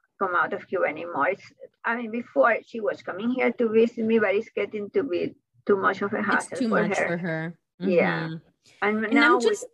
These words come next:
Speaker 1: yeah.
Speaker 2: Sorry. <laughs>
Speaker 1: No, no, that's
Speaker 2: I'm just curious, why the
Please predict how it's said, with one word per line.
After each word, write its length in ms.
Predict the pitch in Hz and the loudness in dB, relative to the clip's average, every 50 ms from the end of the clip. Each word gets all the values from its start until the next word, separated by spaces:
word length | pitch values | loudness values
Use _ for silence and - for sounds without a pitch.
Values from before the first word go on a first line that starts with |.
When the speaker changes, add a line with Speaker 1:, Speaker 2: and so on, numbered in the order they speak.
| _ _ _ _ _ _ _ _ | _ _ _ _ _ _ _ _
Speaker 1:
yeah. 220 | 208 196 180 - - - - _ _ _ _ _ _ _ _ - | -8 -6 -6 -8 -10 -16 -20 _ _ _ _ _ _ _ _ -2
Speaker 2:
Sorry. 400 | 254 202 180 185 240 294 247 - | 0 2 2 2 2 2 2 2
<laughs> 360 | - 349 339 - 339 - - | 2 2 2 2 -2 -4 -2
Speaker 1:
No, 140 | 262 330 381 | -2 -2 -2
no, 100 | 370 370 320 262 | -2 -2 -2 -2
that's 180 | 254 254 247 - _ _ _ - - _ _ _ _ _ _ _ _ _ - | -2 -4 -4 -8 _ _ _ -20 -20 _ _ _ _ _ _ _ _ _ -6
Speaker 2:
I'm 160 | 247 262 247 | -6 -4 -4
just 240 | 262 294 311 - - | -4 -6 -8 -10 -8
curious, 720 | - - 226 220 220 214 202 185 175 185 180 - - - _ _ _ | -4 0 2 2 2 2 2 2 0 -2 -4 -8 -14 -20 _ _ _
why 420 | - 202 196 208 233 254 330 370 415 403 | -20 -16 -12 -10 -8 -6 -6 -6 -6 -6
the 100 | 427 392 | -6 -8